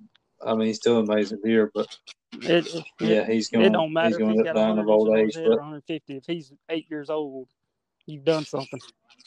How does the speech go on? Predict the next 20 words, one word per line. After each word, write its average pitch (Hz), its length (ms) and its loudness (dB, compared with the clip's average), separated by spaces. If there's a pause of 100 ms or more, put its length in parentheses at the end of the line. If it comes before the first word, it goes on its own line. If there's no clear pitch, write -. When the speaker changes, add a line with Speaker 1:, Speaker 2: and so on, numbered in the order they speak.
(800)
Speaker 2:
You've 135 140 -12
done. 143 260 0
I 180 120 6
got 175 200 4
Speaker 1:
Yeah, 123 100 6
Speaker 2:
lucky 214 200 4
Speaker 1:
you 151 60 4
Speaker 2:
this 175 120 4
Speaker 1:
shoot 185 80 0
Speaker 2:
year 110 120 -2
and 110 80 -4
Speaker 1:
him 117 60 -4
Speaker 2:
killed 160 140 -2
Speaker 1:
or 117 120 -6
Speaker 2:
the - 60 -10
Speaker 1:
something. 120 120 0
Speaker 2:
biggest 151 220 -4
deer 160 160 -2
on 151 60 -6
my 151 100 -6